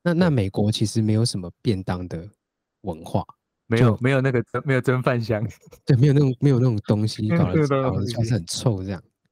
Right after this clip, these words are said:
Speaker 1: 然后学生也没有在清那个蒸饭箱，很臭，
Speaker 2: <laughs>
Speaker 1: 臭死。
Speaker 2: 嗯哼，嗯。
Speaker 1: 他们那边就是大家早上，像那个时候我就是
Speaker 2: 哎。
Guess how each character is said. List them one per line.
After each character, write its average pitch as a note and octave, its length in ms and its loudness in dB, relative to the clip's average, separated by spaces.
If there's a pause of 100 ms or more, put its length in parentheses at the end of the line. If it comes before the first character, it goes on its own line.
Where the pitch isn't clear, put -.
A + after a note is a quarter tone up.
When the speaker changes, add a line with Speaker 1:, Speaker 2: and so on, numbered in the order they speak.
(200)
Speaker 1:
然 F#2+ 120 -8
后 B2+ 80 0
学 G#2+ 220 -4
生 A#2 160 -2
也 G2+ 60 -4
没 G2+ 80 -4
有 A2+ 60 0
在 A2 120 0
清 - 220 -6
那 A2 60 -4
个 A2 60 -2
蒸 G2+ 200 -4
饭 G2+ 180 -2
箱， F2+ 200 -8
很 E2+ 200 -12
臭， F#2+ 280 -4 (120)
Speaker 2:
<laughs> - 120 -20
Speaker 1:
臭 A2 200 -2
死。 C#3 200 -6
Speaker 2:
嗯 C3 200 0
哼， D#3 260 -4 (300)
嗯。 C#3 240 0
Speaker 1:
他 C#3 80 2
们 D3+ 80 0
那 D3 80 2
边 C#3+ 160 2
就 C#3 100 2
是 C3 260 0 (600)
大 B2 160 0
家 B2 120 2
早 F2 220 -6
上， F#2+ 300 -2 (100)
像 D#3+ 200 2
那 D#3+ 80 2
个 D3 120 2
时 A#2 80 -2
候 B2 80 2
我 G2+ 160 0
就 A2+ 140 0
是 A#2 340 -2
Speaker 2:
哎。 B2 120 -18